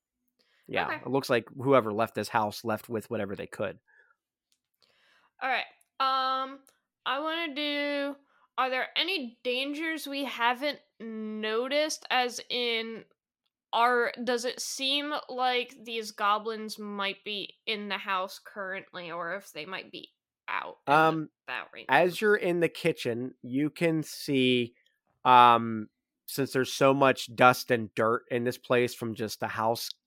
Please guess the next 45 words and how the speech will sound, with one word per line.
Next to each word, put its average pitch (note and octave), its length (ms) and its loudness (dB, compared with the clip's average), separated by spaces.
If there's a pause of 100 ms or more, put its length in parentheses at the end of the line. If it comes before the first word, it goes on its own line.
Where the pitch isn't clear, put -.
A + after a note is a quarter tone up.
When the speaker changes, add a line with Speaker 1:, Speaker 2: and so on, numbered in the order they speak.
(280)
Speaker 1:
uh, A2 220 4
the, A2+ 260 -4
the A#2 140 -2
roof A2 340 -6
Speaker 2:
Mm-hmm. - 320 -20
Speaker 1:
collapsing A2 580 0
in B2+ 80 -2
certain C#3+ 260 -4
parts, D3+ 440 0 (680)
uh, C3 320 8
you D3+ 140 4
can E3 180 4
see E3+ 300 2
that C3 320 6
near, C3+ 480 4
you've C3+ 320 0
stepped - 360 2
on B2 440 4 (680)
and B2+ 220 4
over B2 480 6
other A2 380 2 (300)
prints B2+ 340 0
that A2+ 100 2
were A2 140 0
in A2+ 100 2
this A2 140 -4
house A#2+ 340 -2
recently, F3+ 520 -2 (360)
Speaker 2:
Yeah. E3+ 140 -14
Speaker 1:
and A#2+ 80 -2
you C3 80 2
can B2+ 120 0
see C#3 200 -4
that B2 160 -2
there A#2 100 2
are A2+ 60 2
some A#2 260 0
that A#2 80 2
are, A2+ 80 4
like, G#2 320 -2
dwarfed A#2+ 440 2
compared A2+ 360 0
to G#2 60 -4
your A2 220 2
foot, D3+ 280 -2